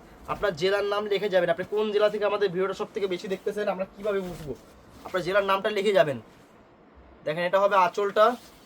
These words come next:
এটা হবে বডিটা। মাত্র এক হাজার টাকায় কাতানগুলো অর্ডার করে ফেলুন। দেখেন, লাস্ট একটা কাতান দেখাবো। কাতানের নাম হচ্ছে মায়াবী কাতান। দেখেন, এটা হবে আঁচলটা,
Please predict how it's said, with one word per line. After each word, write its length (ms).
এটা 200
হবে 200
বডিটা। 340
মাত্র 200
এক 100
হাজার 240
টাকায় 280
কাতানগুলো 480
অর্ডার 240
করে 200
ফেলুন। 200
দেখেন, 240
লাস্ট 260
একটা 140
কাতান 320
দেখাবো। 320
কাতানের 460
নাম 180
হচ্ছে 200
মায়াবী 400
কাতান। 220
দেখেন, 220
এটা 200
হবে 140
আঁচলটা, 420